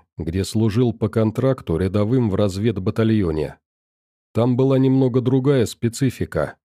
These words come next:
Места те заселены куда слабее, а потому от одного поселка до другого пешего ходу дня три не меньше.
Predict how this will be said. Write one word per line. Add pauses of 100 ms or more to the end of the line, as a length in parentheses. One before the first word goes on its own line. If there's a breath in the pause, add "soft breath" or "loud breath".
(400)
Места
те
заселены
куда
слабее, (240)
а
потому
от
одного
поселка
до
другого
пешего
ходу
дня
три
не
меньше.